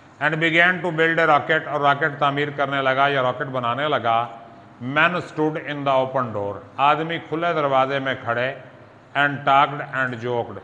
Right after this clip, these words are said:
बातें कर रहे थे और मजाक कर रहे थे। Without raising their voices, अपनी आवाज़ें बुलंद किए बगैर। Joke का मतलब क्या होता है? मजाक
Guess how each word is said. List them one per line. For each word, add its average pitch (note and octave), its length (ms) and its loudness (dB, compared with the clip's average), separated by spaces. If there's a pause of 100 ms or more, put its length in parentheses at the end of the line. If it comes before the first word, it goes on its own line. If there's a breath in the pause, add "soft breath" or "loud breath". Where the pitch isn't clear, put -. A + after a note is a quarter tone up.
बातें A#2+ 380 -2
कर D3 160 2
रहे D3+ 240 2
थे D3 200 -2
और C#3 180 2
मजाक B2+ 480 4
कर C#3 120 4
रहे B2+ 220 4
थे। C#3 300 -4
Without B2+ 340 -2
raising B2 460 -8
their A#2 200 -8
voices, A#2 380 -8
अपनी B2 260 -8
आवाज़ें A#2 460 -8
बुलंद A2 260 -10
किए G#2+ 280 -12
बगैर। F#2 360 -12 (640)
Joke C3 300 -4
का C#3+ 80 -4
मतलब C#3 400 -6
क्या C#3+ 120 -2
होता C3+ 340 -2
है? D3+ 480 -2 (1400)
मजाक A#2+ 460 -8